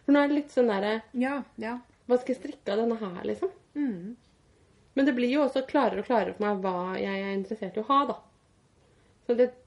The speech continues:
Speaker 1: tror kanskje det er for lavere terskel for å bare gi bort ting også.
Speaker 2: Ja.
Speaker 1: Ja.
Speaker 2: Jeg, eh, har, eh, har jo da begynt å strikke flerfargestrikk.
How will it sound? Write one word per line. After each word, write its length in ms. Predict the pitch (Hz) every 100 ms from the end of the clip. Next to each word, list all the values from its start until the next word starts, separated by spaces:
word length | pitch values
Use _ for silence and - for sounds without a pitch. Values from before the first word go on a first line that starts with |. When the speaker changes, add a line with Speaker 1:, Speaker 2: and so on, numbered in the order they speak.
| _ -
Speaker 1:
tror 140 | 220 214
kanskje 220 | 240 220
det 20 |
er 60 | 214
for 80 | 226
lavere 380 | 233 185 185
terskel 240 | 208 196 180
for 80 | 196
å 40 |
bare 80 | 208
gi 80 | 208 190
bort 160 | 175 -
ting 160 | 190 190
også. 220 | 180 247 - _ _ _ _ _ _ _ _ _ _ _ _ _ _
Speaker 2:
Ja. 120 | 214 180 - _ _ _ _ _ _ _ _ _ _ _ _ _ _ _ _ -
Speaker 1:
Ja. 60 | 233
Speaker 2:
Jeg, 320 | 226 220 226
eh, 880 | 240 240 240 233 - _ _ _ -
har, 320 | - 220 220 226
eh, 1300 | 226 226 226 226 226 226 226 220 226 226 226 226 - 214
har 160 | 226 220
jo 100 | 247
da 300 | 226 208 220
begynt 420 | 220 202 202 208
å 100 | -
strikke 380 | 202 220 - 190 190
flerfargestrikk. 880 | 226 208 180 - 170 190 269 311